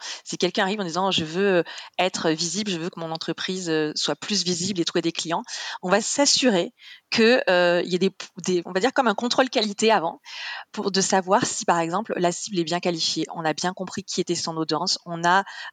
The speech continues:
euh, tous les éléments de langage nécessaires pour aller la chercher, on a des offres qui tiennent la route également. Donc voilà, c'est vraiment des, un contrôle qualité,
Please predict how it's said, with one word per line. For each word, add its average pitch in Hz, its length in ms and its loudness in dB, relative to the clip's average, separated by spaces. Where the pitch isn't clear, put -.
euh, 147 80 0
tous 254 160 -4
les 214 280 4
éléments 202 420 4
de 180 100 0
langage 208 720 4
nécessaires 180 580 -2
pour 160 120 0
aller 165 100 2
la 156 80 2
chercher, 165 500 -2
on 175 140 0
a 170 80 4
des 175 160 0
offres 196 160 0
qui - 140 -10
tiennent 175 300 0
la 156 120 4
route 180 400 -2
également. 165 460 0
Donc 165 200 -6
voilà, 180 240 4
c'est - 180 0
vraiment 214 340 2
des, 226 200 2
un 190 120 2
contrôle 214 380 0
qualité, 202 480 2